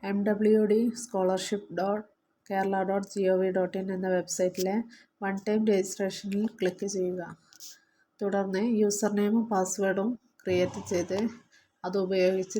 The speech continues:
ലോഗിൻ ചെയ്യുക. പിന്നീട് പ്രൊഫൈൽ പൂർണ്ണമായി രേഖപ്പെടുത്തിയതിനു ശേഷം വിദ്യാഭ്യാസ യോഗ്യതകൾ സംബന്ധിക്കുന്ന വിവരങ്ങളും രേഖപ്പെടുത്തുക.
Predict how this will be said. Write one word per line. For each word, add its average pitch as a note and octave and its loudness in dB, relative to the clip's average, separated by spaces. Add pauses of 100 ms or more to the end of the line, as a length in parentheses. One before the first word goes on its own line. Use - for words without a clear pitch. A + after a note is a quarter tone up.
ലോഗിൻ F#3 0
ചെയ്യുക. E3 0 (1400)
പിന്നീട് G3 2 (520)
പ്രൊഫൈൽ G#3 0 (120)
പൂർണ്ണമായി G3+ 2 (460)
രേഖപ്പെടുത്തിയതിനു F#3+ -2
ശേഷം F#3 0 (640)
വിദ്യാഭ്യാസ G3 2 (160)
യോഗ്യതകൾ G3 -2
സംബന്ധിക്കുന്ന F#3+ -4
വിവരങ്ങളും F#3 -2
രേഖപ്പെടുത്തുക. F3+ -4